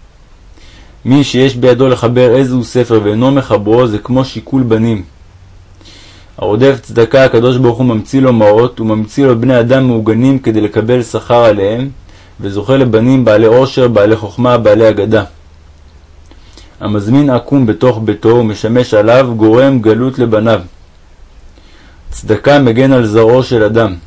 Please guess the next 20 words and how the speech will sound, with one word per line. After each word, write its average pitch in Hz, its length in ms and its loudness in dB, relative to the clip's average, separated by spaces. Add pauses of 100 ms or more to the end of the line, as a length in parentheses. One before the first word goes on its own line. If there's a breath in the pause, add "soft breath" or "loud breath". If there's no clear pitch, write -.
(1200 soft breath)
יש 135 200 0
תפילות 135 400 -2
שאינם 135 340 0
מתקבלים 123 540 0
למעלה, 127 560 0
אלא 117 220 0
עד 123 200 2
שנותנים 123 480 -2
כל 113 240 -4
כך 131 260 0
מעות 117 320 0
לצדקה, 104 500 -2
כפי 131 240 -6
מספר 127 340 -2
האותיות 120 640 2
של 107 140 -2
התפילה 117 420 0
השייך 117 420 0
לזה 107 300 0
הדבר. 104 380 0